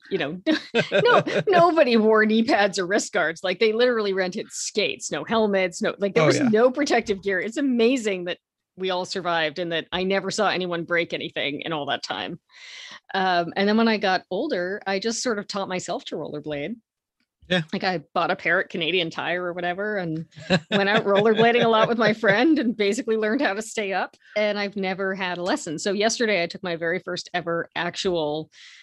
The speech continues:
Speaker 1: skating lesson on wheels. I did take one ice skating lesson as a child. It did not go well.
Speaker 2: <laughs>
Speaker 1: That's a story for another time. Um, <laughs> but roller skating is,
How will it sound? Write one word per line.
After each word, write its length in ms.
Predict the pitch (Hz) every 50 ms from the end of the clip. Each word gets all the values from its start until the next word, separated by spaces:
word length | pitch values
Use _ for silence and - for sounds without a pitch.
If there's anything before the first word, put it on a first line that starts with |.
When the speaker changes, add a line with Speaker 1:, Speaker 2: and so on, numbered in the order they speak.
| _ _ _ _ _ _
Speaker 1:
skating 680 | - - - - - 208 196 196 196 175 175 165 - -
lesson 400 | 180 202 190 - - 170 151 -
on 240 | - 208 262 302 302
wheels. 520 | 294 302 269 226 208 277 - - - - - - 185
I 40 |
did 180 | - 214 202 -
take 160 | 220 202 -
one 300 | 170 190 196 208 240 220
ice 220 | 170 202 220 220 -
skating 280 | - 214 196 208 196
lesson 260 | 185 185 - - 202
as 140 | 156 170 160
a 40 | 165
child. 380 | - 233 220 226 220 220 208 -
It 120 | 175 170
did 160 | - 170 151 175
not 160 | 165 156 -
go 140 | 226 220 202
well. 340 | 196 185 175 175 170 _ _ _ _ _ _ _ _ _ -
Speaker 2:
<laughs> 20 | 233 180 - - 185 - - 202 -
Speaker 1:
That's 180 | 214 208 202 -
a 40 | 220
story 320 | - 208 196 180 175 170
for 100 | - 190
another 240 | 180 170 160 160 170
time. 440 | - 277 240 220 214 214 226 220 - _ _ _ - - - - - _ _ -
Um, 460 | 190 190 185 180 185 180 180 190 262 320
<laughs> 1160 | - 226 196 - - - - - - - _ _ _ _ _ _ - 262 - - 220 208 -
but 360 | - 214 190 185 180 - - _ _ _ - - - - - - - - - - - _ _ _ _ _ _ -
roller 480 | 185 190 185 190 202 202 214 240 254
skating 460 | 233 - - 233 214 208 214 208 208 202
is, 440 | 202 196 190 180 - - - -